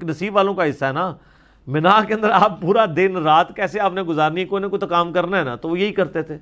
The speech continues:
ना उस वक्त नेट, ना कोई टीवी, ना कोई ऐसे इशू, कोई एक्टिविटीज नहीं थी,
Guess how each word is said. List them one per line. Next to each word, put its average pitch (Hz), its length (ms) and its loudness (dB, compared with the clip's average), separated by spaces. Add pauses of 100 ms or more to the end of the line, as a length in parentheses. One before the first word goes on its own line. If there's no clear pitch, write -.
(1300)
ना 147 200 2
उस 175 180 2
वक्त 165 180 -2
नेट, 147 340 -2
ना 143 260 -2
कोई 156 220 -4
टीवी, 143 520 0
ना 147 140 -2
कोई 151 220 0
ऐसे 147 320 0
इशू, 151 240 -2
कोई 151 400 -6 (100)
एक्टिविटीज 180 540 -2
नहीं 170 100 -4
थी, 156 280 -8